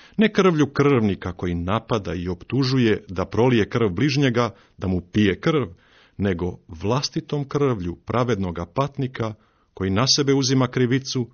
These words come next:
koji otkupljuje. Ivan sama sebe tumači pismom. On ne prezire proroštva, nego ga citira, samoga sebe nalazi u njemu. Tako će poslije i učitelj postupiti,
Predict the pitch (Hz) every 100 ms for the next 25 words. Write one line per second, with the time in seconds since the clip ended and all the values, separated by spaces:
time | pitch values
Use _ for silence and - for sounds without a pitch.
0 | _ - 107 113 110 - - 85 90 82
1 | 76 - _ _ _ _ _ _ _ 113
2 | 143 151 143 - - - 123 131 98 -
3 | 123 110 85 131 147 143 135 135 - 95
4 | 90 85 - 82 82 - _ _ _ 127
5 | 110 87 85 - 113 127 147 143 135 131
6 | 135 123 - 87 - _ - 95 90 82
7 | 80 - 196 196 143 - - _ - -
8 | - 185 214 214 196 180 - 190 170 143
9 | 131 139 131 101 107 107 98 85 80 _
10 | _ _ _ - 160 170 190 160 170 175
11 | - 151 - 107 - 175 - - 104 98
12 | 101 - - 90 90 87 - 78